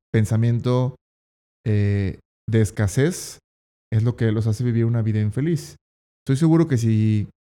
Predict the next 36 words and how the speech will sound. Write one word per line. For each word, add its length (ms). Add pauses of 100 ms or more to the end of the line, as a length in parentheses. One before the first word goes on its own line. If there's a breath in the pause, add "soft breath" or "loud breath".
(1200)
haces 220
un 160
poquito 380
de 100
análisis, 800
y 60
espero 280
que 80
no 140
sea 420 (460)
a 160
ti 100
la 100
persona 280
a 20
la 80
que 80
te 120
ha 40
pasado, 440 (380)
pero 140
estoy 160
seguro 280
que 140
conoces 520
a 100
alguien, 320
todos 240
conocemos 420
a 60
alguien 380 (760)
que 400
está 220
con 140
una 240
pareja 680